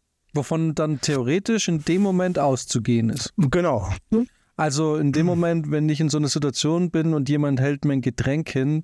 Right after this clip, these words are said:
Speaker 1: was f-, auch schon geöffnet ist, äh, da f-, da muss man erstmal davon ausgehen, dass diesem Getränk nicht mehr zu trauen ist.
Speaker 2: Ja, total.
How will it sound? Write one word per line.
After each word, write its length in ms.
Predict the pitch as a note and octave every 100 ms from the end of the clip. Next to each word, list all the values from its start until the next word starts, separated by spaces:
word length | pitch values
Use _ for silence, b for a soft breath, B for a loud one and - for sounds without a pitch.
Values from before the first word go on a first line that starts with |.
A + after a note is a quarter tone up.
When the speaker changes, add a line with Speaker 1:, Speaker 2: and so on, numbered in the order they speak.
| -
Speaker 1:
was 380 | B2+ B2+ - - _ _ _ _ _ _ _
f-, 180 | - -
auch 180 | - C#3+
schon 180 | - C#3
geöffnet 480 | D#3 E3 - C#3 B2
ist, 320 | C3 - - _ _ _ _ _ -
äh, 340 | - A#2+ A#2+ A#2+ -
da 120 | A#2+
f-, 200 | - -
da 100 | C#3+
muss 440 | B2 C3+ D#3+ F3 E3+
man 100 | D3+
erstmal 300 | D3+ D#3 C#3+
davon 240 | C#3 C#3+
ausgehen, 380 | C3+ C3+ C#3 B2+
dass 160 | B2+
diesem 260 | - C#3 C#3+
Getränk 400 | C3 C#3 C3 -
nicht 220 | D3+ -
mehr 120 | C#3
zu 140 | B2 A#2+
trauen 320 | C3 C#3 B2
ist. 240 | - - -
Speaker 2:
Ja, 160 | A2
total. 580 | - A#2 A#2 A#2+ B2